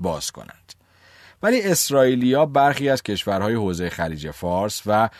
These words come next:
حالا ترامپ دقیقاً برعکس اوباما فکر می‌کنند. یعنی چی؟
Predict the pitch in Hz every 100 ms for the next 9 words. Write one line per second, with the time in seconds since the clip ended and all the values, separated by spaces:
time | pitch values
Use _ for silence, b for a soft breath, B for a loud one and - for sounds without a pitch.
0 | B - 139 190 208 - 135 156 185 -
1 | - 139 143 131 156 156 165 214 185 135
2 | 131 - 107 80 78 78 - 69 - 69
3 | 67 69 87 117 123 123 135 135